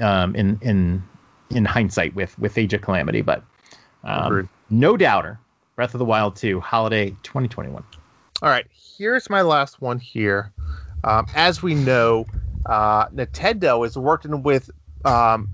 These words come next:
Speaker 2: the film company Illuminations on a new <laughs> Super Mario movie.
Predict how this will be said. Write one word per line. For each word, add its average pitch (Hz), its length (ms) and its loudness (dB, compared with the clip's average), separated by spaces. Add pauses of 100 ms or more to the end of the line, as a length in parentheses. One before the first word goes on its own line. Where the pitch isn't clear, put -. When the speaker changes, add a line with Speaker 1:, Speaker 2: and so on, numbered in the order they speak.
Speaker 2:
the 135 60 -4
film 151 280 0
company 139 460 -2
Illuminations 117 920 2
on 113 220 0
a 113 100 0
new 143 480 4
<laughs> - 20 -2
Super - 480 0
Mario 120 720 4
movie. 104 540 -4